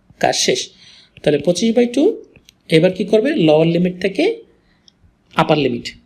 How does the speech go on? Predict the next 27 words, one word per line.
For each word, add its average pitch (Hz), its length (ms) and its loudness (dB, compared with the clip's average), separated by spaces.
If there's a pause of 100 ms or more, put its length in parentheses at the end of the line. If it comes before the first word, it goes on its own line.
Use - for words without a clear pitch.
যে 147 200 2
লিমিটগুলো 190 460 0
আছে 302 420 -2 (100)
আমরা 139 220 0
আগে 180 120 0
বসাবো, 175 340 0
আপার, 156 240 2 (300)
আপার 175 260 0
আগে 190 140 -2
বসাবো, 220 360 0
তারপরে 151 320 0
লোয়ার। 131 220 0 (420)
আপার 180 260 0
বসানোর 214 320 -2
পরে 311 300 2 (180)
মাইনাস 160 320 2
করে 160 140 -4
দেবো 156 120 2
লোয়ার। 123 200 0 (340)
তো 170 80 0
theta-র 185 280 2
বদলে 233 220 0
কে 247 140 0
বসবে? 247 460 0 (760)
Pi 135 180 2
by 131 200 0
টু - 200 -6